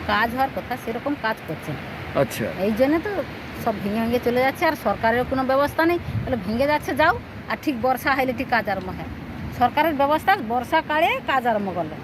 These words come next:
Speaker 2: বাহ।
Speaker 1: ব্যাগ চটকি মটকি হা ব্যাগ ভেঙে টিঙে দিয়ে চলে।
Speaker 2: মানে
Speaker 1: আর
Speaker 2: শুধু
Speaker 1: ঠিক
Speaker 2: মানে, আহ,
Speaker 1: মাটি
Speaker 2: সার-
Speaker 1: দিতে আছে, এধারে মাটি, ওধারে মাটি দিলে এই যে খালা, এই যে বাঁধু বাঁধ-, ও বাঁধটা কি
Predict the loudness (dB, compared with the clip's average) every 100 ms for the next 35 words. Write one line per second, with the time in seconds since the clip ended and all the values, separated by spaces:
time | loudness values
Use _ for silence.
0 | 0 2 2 -4 -12 0 0 4 4 4
1 | 2 2 2 0 0 2 2 2 0 2
2 | 0 0 -2 -4 -6 -8 -12 -14 -14 -14
3 | -14 -12 -12 0 2 4 2 2 2 2
4 | 2 2 0 0 0 0 2 4 4 4
5 | 4 2 -2 -2 -2 -2 -4 -4 -4 -2
6 | -2 -4 -6 -4 -4 -4 -8 -2 -2 0
7 | 0 0 2 2 2 0 0 -2 -2 -2
8 | 0 -2 -2 -2 -2 -4 -4